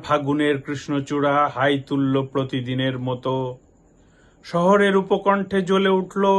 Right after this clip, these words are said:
অজস্র নিয়ন আলো। শুরু হলো বেচাকেনার রকম ফের, নানা বর্ণের কৃত্রিম প্রজাপতি ছোটাছুটি শুরু করলো আলোকে ঘিরে।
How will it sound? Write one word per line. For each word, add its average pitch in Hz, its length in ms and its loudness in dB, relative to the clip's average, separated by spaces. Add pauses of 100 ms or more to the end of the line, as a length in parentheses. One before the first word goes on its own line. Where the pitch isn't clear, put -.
(600)
অজস্র 180 560 0
নিয়ন 180 380 2
আলো। 180 380 2 (840)
শুরু 160 360 2
হলো 180 260 2
বেচাকেনার 175 720 0
রকম 175 420 0
ফের, 175 340 -2 (960)
নানা 156 440 2
বর্ণের 165 600 2
কৃত্রিম 165 600 -2
প্রজাপতি 165 800 2 (800)
ছোটাছুটি 156 580 -2
শুরু 160 280 -2
করলো 165 420 4 (100)
আলোকে 165 480 2
ঘিরে। 156 600 -2